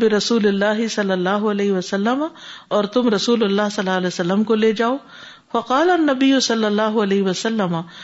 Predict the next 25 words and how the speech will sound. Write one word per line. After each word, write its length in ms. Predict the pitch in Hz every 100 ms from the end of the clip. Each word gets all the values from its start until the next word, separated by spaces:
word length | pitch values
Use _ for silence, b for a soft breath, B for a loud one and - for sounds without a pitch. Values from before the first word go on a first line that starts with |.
| B B
تو 140 | - 214
رسول 280 | 202 254 220
اللہ 240 | 202 208 202
صلی 180 | 180
اللہ 220 | 180 185 180
علیہ 120 | 175
وسلم 260 | 190 185 196
نے 100 | 190
فرمایا 380 | 190 175 180 180
لو 200 | 180 180
سلک 380 | - 240 233 220
الناس 400 | 190 196 196 -
وادیا 480 | 180 190 180 185 170 170 B B B 214
وسلکت 520 | 196 247 240 220 220
الانصار 600 | 208 185 180 214 208 214 -
شعبا 360 | 247 220 202 196
لاخترت 540 | 190 - - 262 226
شعب 300 | 190 226 190
الانصار، 640 | 190 185 175 - 185 165 165 170 B B B B B B _ b b _ _ - -
اگر 280 | 190 202 185 180
دوسرے 300 | 214 214 233
لوگ 380 | 208 208 196 B B B B _ _
ایک 260 | 220 233 214
وادی 240 | 196 185
کی 120 | 208